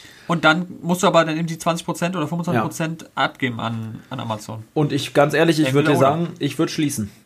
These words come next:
Speaker 2: Also wenn ich, wenn ich die Wahl, wenn ich ein uralter Laden wäre, der immer im Familienbesitz war, und dann sollst du die Kacke an Amazon geben, weil dir nichts anderes übrig bleibt, dann würd ich sagen, dann mach ich jetzt, dann geh ich jetzt zu Lidl an die Kasse. Ich kann's nicht mehr.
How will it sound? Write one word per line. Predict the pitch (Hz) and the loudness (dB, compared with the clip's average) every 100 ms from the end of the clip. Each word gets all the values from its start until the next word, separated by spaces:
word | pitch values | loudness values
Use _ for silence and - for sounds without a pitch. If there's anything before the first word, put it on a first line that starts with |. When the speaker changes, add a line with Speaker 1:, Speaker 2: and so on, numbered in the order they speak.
| _ | _
Speaker 2:
Also | - 135 139 | 0 2 2
wenn | 147 | 2
ich, | 170 170 - _ - | 2 -2 -8 _ -4
wenn | 131 170 | 2 2
ich | 175 | 2
die | 156 131 | -2 2
Wahl, | 139 170 190 147 | 4 4 2 0
wenn | 160 | -2
ich | 156 | 0
ein | 147 147 - _ - | 0 0 -6 _ -2
uralter | 214 247 160 196 190 160 | 2 4 6 6 6 4
Laden | 139 151 156 120 | 4 4 2 2
wäre, | 117 113 110 | 2 2 2
der | 123 131 | 2 4
immer | 190 202 180 | 4 6 4
im | 165 | 0
Familienbesitz | 160 151 156 143 123 110 98 | -2 0 0 2 2 0 -2
war, | 107 107 110 | 0 0 -2
und | 127 127 | 0 4
dann | 156 196 190 | 4 4 0
sollst | 131 156 170 170 | 2 4 4 2
du | |
die | 143 | -4
Kacke | 127 - - 170 | -2 -2 0 0
an | 143 | 0
Amazon | 127 151 120 123 113 | 2 2 2 0 0
geben, | 110 113 | 0 2
weil | 117 123 | 4 4
dir | 131 | 2
nichts | 127 | 0
anderes | 143 143 131 | 0 0 2
übrig | 156 147 120 | 4 4 0
bleibt, | 113 107 107 - - - - - - _ - | 0 0 0 -6 -20 -20 -20 -20 -20 _ -2
dann | 139 | 2
würd | 135 | 2
ich | 123 | 4
sagen, | 123 113 113 - - _ _ _ - - - - - - - | 4 4 2 -6 -16 _ _ _ -8 -6 -8 -12 -18 -16 -4
dann | 123 | 0
mach | 120 104 | 0 -2
ich | 104 | -4
jetzt, | 107 101 - | -4 -4 0
dann | 123 127 | 0 4
geh | 123 | 6
ich | 120 | 6
jetzt | 113 | 2
zu | - | 2
Lidl | 110 123 107 | 4 4 6
an | 104 | 4
die | 104 | 2
Kasse. | 101 95 104 - | -2 -2 -2 -4
Ich | 117 | -2
kann's | 120 113 113 | 0 0 0
nicht | 98 | 0
mehr. | 98 | 0